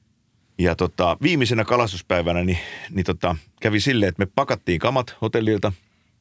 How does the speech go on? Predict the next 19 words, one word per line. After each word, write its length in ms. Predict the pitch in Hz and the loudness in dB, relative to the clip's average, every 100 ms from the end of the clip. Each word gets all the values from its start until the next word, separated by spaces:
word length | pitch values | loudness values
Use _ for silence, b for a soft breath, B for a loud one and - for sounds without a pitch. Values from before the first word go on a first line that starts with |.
| _ _ _ - - | _ _ _ -10 -2
Me 80 | |
oltiin 100 | 92 | 0
semmoisessa 240 | 85 92 - | 0 -2 -2
pikkuhotellissa, 600 | 120 - 95 101 87 82 - _ _ 90 | -6 -2 0 0 0 -2 -6 _ _ -2
ö, 220 | 87 80 - _ b _ - | 0 -2 -6 _ b _ -6
muista 220 | 85 - 82 | -4 -2 -2
sen 180 | 87 - _ _ _ | -2 -4 _ _ _
kylän 260 | 113 98 87 | 0 2 2
nimeä, 240 | 87 80 | 2 0
mut 160 | 82 78 | 0 0
vähän 240 | 92 85 | 0 0
Campbell 400 | - 87 85 82 | -2 -4 -2 -2
Riverin 400 | 80 80 80 85 | -2 0 0 0
eteläpuolella 640 | 82 82 78 - 76 76 | 0 -2 -2 -2 0 0
ja 140 | 76 78 - b b b - | -2 -4 -8 b b b -4
itärannalla. 600 | 85 78 76 76 76 78 | -2 0 0 0 0 0
Ja, 120 | 71 - _ _ _ _ _ _ | -2 -6 _ _ _ _ _ _
ja 120 | 85 82 | -2 -2
tota, 320 | 82 85 | -2 -2